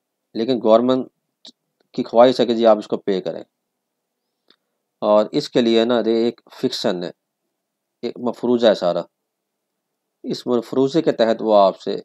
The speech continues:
फिक्शन है, एक मफरूज़ा है, और इस मफरूज़े के ऊपर ये आपका जो मिनिमम, ये जो और फाइनल टैक्स है इस पर ये काम करता है।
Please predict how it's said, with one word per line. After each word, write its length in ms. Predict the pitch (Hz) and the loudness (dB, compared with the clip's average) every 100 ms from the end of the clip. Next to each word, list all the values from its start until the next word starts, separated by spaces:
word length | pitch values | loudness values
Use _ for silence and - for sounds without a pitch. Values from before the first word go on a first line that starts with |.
| _ _ _ _ _ _ _ _ _ _ _ _ _ _ _ _ _ _ _ _ _ _ _ _ _ _ _ | _ _ _ _ _ _ _ _ _ _ _ _ _ _ _ _ _ _ _ _ _ _ _ _ _ _ _
फिक्शन 380 | 110 - 127 110 | -10 -6 -6 -4
है, 120 | 104 110 - _ _ - | -4 -6 -10 _ _ -20
एक 60 | - | -12
मफरूज़ा 500 | 104 - 104 104 110 | -12 -6 -4 0 0
है, 140 | 104 - _ _ _ _ - | 0 -4 _ _ _ _ 0
और 120 | 127 | 0
इस 100 | 123 | 0
मफरूज़े 440 | 117 117 131 147 | -4 -2 0 2
के 80 | 135 | 2
ऊपर 360 | 117 - 110 107 | 0 2 0 2
ये 100 | 107 | 2
आपका 360 | 101 95 101 101 | 2 2 -2 -6
जो 260 | 107 104 101 | -4 -4 -6
मिनिमम, 680 | 98 101 110 117 113 110 110 110 113 _ _ _ _ _ _ _ _ _ _ _ _ _ _ | -8 -8 -8 -6 -4 -4 -6 -10 -14 _ _ _ _ _ _ _ _ _ _ _ _ _ _
ये 200 | 110 107 | -4 -4
जो 320 | 107 110 107 - _ _ | -4 -4 -4 -6 _ _
और 420 | 92 101 101 101 - - _ _ | -4 0 0 -2 -6 -12 _ _
फाइनल 340 | 110 113 131 120 | -4 -2 -2 0
टैक्स 300 | 104 92 - | -2 -2 -2
है 160 | 98 104 _ _ _ _ _ - | -2 -2 _ _ _ _ _ -8
इस 120 | - | -4
पर 180 | 120 117 | 0 0
ये 60 | |
काम 220 | 107 101 92 | 0 -2 -2
करता 320 | 87 - | -8 -6
है। 80 | 87 | -8